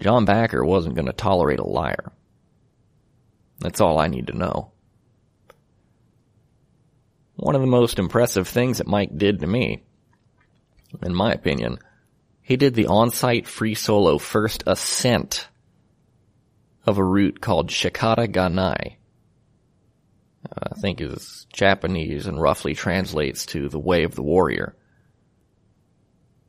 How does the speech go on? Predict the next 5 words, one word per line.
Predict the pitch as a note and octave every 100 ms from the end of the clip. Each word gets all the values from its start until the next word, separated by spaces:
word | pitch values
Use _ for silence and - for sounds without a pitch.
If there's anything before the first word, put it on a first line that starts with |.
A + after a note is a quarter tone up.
| _ _ -
On-site | - A2 A2 - F2+ C#2+ - _ _ _ _ _ _
free | - - G2+ B2
solo | - C3 D#3 G2 A#1 - - _ _ _ _
first | - - G#2+ A2+ -
ascent | - - A2 D2+